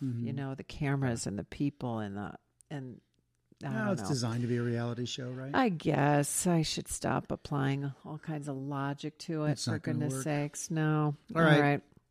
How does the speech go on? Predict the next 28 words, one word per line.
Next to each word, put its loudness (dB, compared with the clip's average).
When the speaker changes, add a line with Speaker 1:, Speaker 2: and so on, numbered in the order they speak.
Speaker 1:
We 4
are 4
about 0
twenty -2
minutes -2
in, -2
twenty-five. -6
Speaker 2:
Okay. 4
You 6
want 6
to, 6
uh, 6
shift 0
to 6
your 2
favorite -8
paired -2
of -4
the 0
day? 0
Speaker 1:
I -2
like -2
Speaker 2:
The 0
Speaker 1:
the -2
paired 4
Speaker 2:
paired -2
Speaker 1:
stuff. -2
Speaker 2:
app? 0